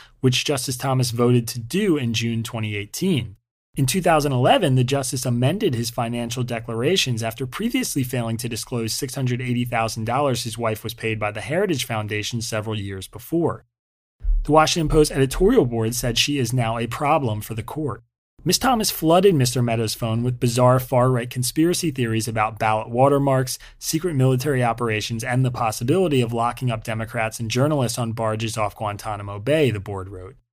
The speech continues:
This raises questions about Justice Thomas's refusal to recuse himself from cases involving January sixth. In one text, Miss Thomas talked about having a conversation with her, quote, "best friend," apparently about the election fight.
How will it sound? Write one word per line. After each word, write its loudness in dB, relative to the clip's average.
This 4
raises 6
questions 2
about -4
Justice -6
Thomas's -4
refusal 2
to -2
recuse -2
himself -2
from -8
cases -6
involving -4
January -8
sixth. -2
In 4
one 6
text, -6
Miss -2
Thomas -2
talked -4
about -4
having -4
a -8
conversation 0
with -4
her, -4
quote, -6
"best -4
friend," -2
apparently 2
about 0
the -2
election -2
fight. -8